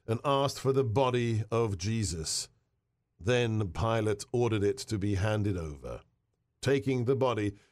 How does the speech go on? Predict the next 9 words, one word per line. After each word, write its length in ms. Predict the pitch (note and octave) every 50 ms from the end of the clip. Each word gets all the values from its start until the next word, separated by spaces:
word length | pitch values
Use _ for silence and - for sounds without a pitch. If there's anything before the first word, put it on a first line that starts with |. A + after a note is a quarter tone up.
| _ _ _
Jesus 380 | - G2 B2+ C3 A#2+ B2 A2+ -
wrapped 520 | G2+ F#2+ A2+ B2 A#2+ A#2 F#2+ - - -
it 240 | A#2 A2 G#2+ - - -
in 200 | G#2+ G2+ G2 F#2+
clean 420 | - - - A2 A2 G#2+ G2+ F#2+
linen 320 | F#2 F#2 F2+ F#2 F#2 F#2+ G#2
and 140 | A#2 A2 A2
laid 340 | A#2 B2 C3 C3 C3 C3 A#2+
it 180 | B2 A#2+ -